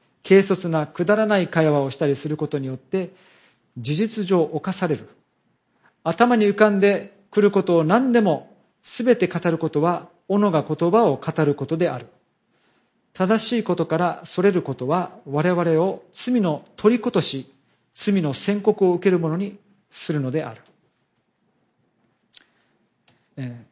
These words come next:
まとめに入っていきたいと思いますが、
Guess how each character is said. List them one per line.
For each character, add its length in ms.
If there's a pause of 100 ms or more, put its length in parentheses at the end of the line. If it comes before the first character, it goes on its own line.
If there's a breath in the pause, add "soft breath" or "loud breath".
(1800)
ま 160
と 100
め 100
に 100
入 140
っ 40
て 120
い 20
き 80
た 100
い 80
と 100
思 100
い 60
ま 120
す 120
が、 200